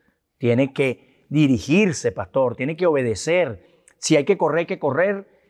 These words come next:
con tal de salvar a un alma. Pero ahorita viene una expresión, pastor, un, un, una porción de la Biblia, donde nuestro amado, eh, eh, Felipe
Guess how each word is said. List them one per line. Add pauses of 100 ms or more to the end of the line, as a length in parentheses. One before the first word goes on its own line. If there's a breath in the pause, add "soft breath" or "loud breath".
(300 soft breath)
con
tal (200)
de
salvar (160)
a
un
alma. (360 loud breath)
Pero
ahorita
viene
una
expresión,
pastor,
un,
un,
una
porción
de
la
Biblia, (640)
donde
nuestro
amado, (520)
eh, (120)
eh,
Felipe